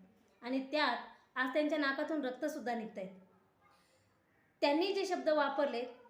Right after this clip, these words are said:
ते योग्य आहेत. सरकारला कळायला पाहिजे, जो माणूस पाच सहा महिन्यापासून आरक्षणासाठी झटत आहेत त्याच्यावर तुम्ही "चाल पुढच्या वड्या, चाल पुढच्या वड्यात" असा निरोप देत असेल,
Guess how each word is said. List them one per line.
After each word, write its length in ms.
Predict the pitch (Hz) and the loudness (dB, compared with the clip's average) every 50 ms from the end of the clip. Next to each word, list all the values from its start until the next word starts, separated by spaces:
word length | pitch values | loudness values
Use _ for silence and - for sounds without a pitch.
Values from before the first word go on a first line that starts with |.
| - - _ - | -20 -20 _ -6
ते 80 | 320 320 | -4 -2
योग्य 420 | 285 269 285 294 285 294 302 339 | 0 0 2 0 0 2 2 2
आहेत. 260 | 311 294 294 285 285 294 - - - - - - - - - - - - - - - - - - - - - - _ _ _ _ _ _ _ - | 4 4 2 0 -2 -2 -4 -12 -20 -20 -20 -20 -20 -20 -20 -20 -20 -20 -20 -20 -20 -20 -20 -20 -20 -20 -20 -20 _ _ _ _ _ _ _ -4
सरकारला 520 | - 294 294 294 294 349 339 339 359 359 | 0 2 2 2 2 2 2 4 4 2
कळायला 420 | 359 - 339 285 302 320 339 349 320 | 0 2 4 4 4 6 4 4 2
पाहिजे, 400 | - 294 240 233 185 208 208 202 - - - _ _ _ _ _ - | 2 0 0 -2 -2 -6 -8 -8 -10 -14 -20 _ _ _ _ _ -4
जो 180 | 208 302 320 | 0 2 4
माणूस 320 | 320 311 302 311 330 311 - | 4 4 2 2 0 -2 -2
पाच 300 | - 302 285 277 - - | -2 -2 -2 -2 0 0
सहा 160 | 349 349 359 | 2 2 2
महिन्यापासून 600 | 359 339 311 311 311 311 302 285 311 320 302 311 311 - - - _ _ _ _ - | 2 2 0 0 -2 -2 -4 -4 -4 -4 -4 -6 -6 -8 -14 -20 _ _ _ _ -4
आरक्षणासाठी 720 | 247 285 302 294 - 320 311 302 302 294 294 285 285 285 | 0 0 0 0 0 0 0 0 0 0 -2 -4 -4 -4
झटत 380 | 277 208 262 247 214 302 330 320 | -4 -4 -4 -4 0 0 0 2
आहेत 240 | 285 226 226 233 233 - - - - - - - - - - - - - - - - | 0 0 -2 -4 -6 -8 -10 -16 -20 -20 -20 -20 -20 -20 -20 -20 -20 -20 -20 -6 0
त्याच्यावर 320 | 294 285 285 311 320 320 320 | 0 2 4 4 4 4 4
तुम्ही 400 | 320 320 302 302 320 320 330 320 - - | 2 0 2 2 2 2 0 -2 -4 -2
"चाल 220 | - 294 294 320 311 | 2 2 4 4 2
पुढच्या 380 | - - 311 294 - - 311 | 0 -2 -4 -6 -2 0 2
वड्या, 280 | 302 294 277 277 285 285 | 2 2 4 4 2 2
चाल 280 | 277 - 294 285 294 285 | 2 2 2 2 2 2
पुढच्या 300 | 294 302 277 - 302 294 | 0 -4 -6 -4 -2 0
वड्यात" 380 | 285 277 285 277 - - 240 233 | 0 0 0 -4 -6 -8 -8 -6
असा 180 | 233 320 320 | -2 0 0
निरोप 260 | 320 320 320 330 339 269 240 | 0 0 0 0 -2 -2 -2
देत 180 | 277 302 311 311 | -4 -4 -2 -2
असेल, 300 | 302 302 - 285 220 214 | -2 -2 -2 -2 -4 -4